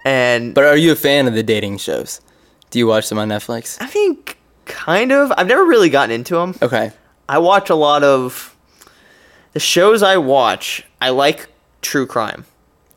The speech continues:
Speaker 2: Okay,
Speaker 1: Maybe,
Speaker 2: gotcha.
Speaker 1: maybe true crime is not the genre. Like, 'cause true crime is act-, it actually
Speaker 2: Murder
Speaker 1: happened.
Speaker 2: mystery?
Speaker 1: Murder mystery.
Speaker 2: There you
Speaker 1: Yeah.
Speaker 2: go.
Speaker 1: Stuff like that. That, and then, uh, I'm trying to think. One of my f-,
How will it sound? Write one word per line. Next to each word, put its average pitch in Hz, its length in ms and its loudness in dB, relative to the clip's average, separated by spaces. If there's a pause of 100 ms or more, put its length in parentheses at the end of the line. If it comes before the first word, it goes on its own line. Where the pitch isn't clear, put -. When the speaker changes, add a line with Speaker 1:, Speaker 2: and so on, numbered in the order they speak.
Speaker 2:
Okay, 196 240 -8
Speaker 1:
Maybe, 165 160 2
Speaker 2:
gotcha. - 120 0
Speaker 1:
maybe 156 200 0
true 147 260 -6
crime 135 240 -4
is 123 80 -6
not 113 140 -4
the 113 80 -10
genre. 90 260 -8 (320)
Like, 139 220 0 (360)
'cause 139 200 -2
true 147 180 -2
crime 120 260 -2
is 117 80 -2
act-, 110 180 -2
it - 80 -8
actually 104 260 -2
Speaker 2:
Murder 131 100 4
Speaker 1:
happened. 117 140 0
Speaker 2:
mystery? 139 440 -4 (300)
Speaker 1:
Murder 131 460 0
mystery. - 480 -6
Speaker 2:
There 110 120 0
you - 60 2
Speaker 1:
Yeah. 110 160 0
Speaker 2:
go. 98 220 -4
Speaker 1:
Stuff - 380 -4
like 135 160 0
that. 117 340 -2 (480)
That, 139 440 0
and 143 180 -2
then, 139 240 2
uh, 117 500 0
I'm - 60 -20 (420)
trying 165 240 -10
to 147 60 -16
think. 117 340 -10 (560)
One 147 200 -4
of 151 100 -2
my 143 240 0
f-, - 540 -12